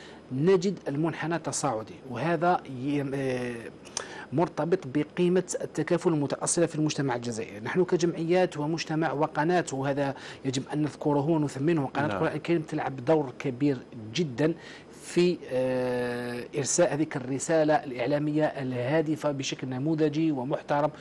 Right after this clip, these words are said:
Speaker 1: واحترافي ومؤسساتي، وهو ما يعزز مصداقية العمل الخيري، وهو ما نأمل أن يعمم هذا النموذج في كافة الوسائط الإعلامية في الجزائر. فحملة عيدنا تكافل لغاية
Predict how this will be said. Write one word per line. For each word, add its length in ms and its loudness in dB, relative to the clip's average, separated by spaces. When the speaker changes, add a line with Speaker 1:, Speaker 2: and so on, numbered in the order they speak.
Speaker 1:
واحترافي 540 4
ومؤسساتي، 680 0
وهو 340 4
ما 180 2
يعزز 480 0
مصداقية 480 0
العمل 240 -2
الخيري، 360 -2
وهو 200 8
ما 140 6
نأمل 380 2
أن 220 2
يعمم 320 6
هذا 140 2
النموذج 320 4
في 280 0
كافة 380 4
الوسائط 640 4
الإعلامية 500 2
في 280 0
الجزائر. 440 -2
فحملة 920 4
عيدنا 240 2
تكافل 640 -2
لغاية 260 2